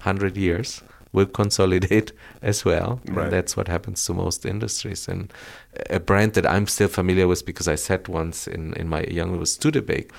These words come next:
Speaker 1: Studebaker was bigger.
Speaker 2: Studebaker.
Speaker 1: Studebaker was,
Speaker 2: Yeah.
Speaker 1: a company was bigger than Ford.
Speaker 2: Was it?
Speaker 1: Yes.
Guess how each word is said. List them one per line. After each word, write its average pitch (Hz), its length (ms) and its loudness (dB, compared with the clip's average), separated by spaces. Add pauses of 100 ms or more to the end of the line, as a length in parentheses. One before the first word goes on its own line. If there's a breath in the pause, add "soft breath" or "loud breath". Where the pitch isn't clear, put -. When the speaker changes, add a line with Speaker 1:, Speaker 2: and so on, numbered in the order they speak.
(120)
Speaker 1:
Studebaker 113 600 2
was 90 120 4
bigger. 147 200 6
Speaker 2:
Studebaker. 110 460 2
Speaker 1:
Studebaker 135 500 4
was, 92 120 6
Speaker 2:
Yeah. 107 180 -4
Speaker 1:
a 101 80 4
company 127 420 4
was 95 140 6
bigger 110 360 4
than 107 140 2
Ford. - 460 -2 (140)
Speaker 2:
Was 202 240 4
it? 381 220 4 (100)
Speaker 1:
Yes. 202 460 4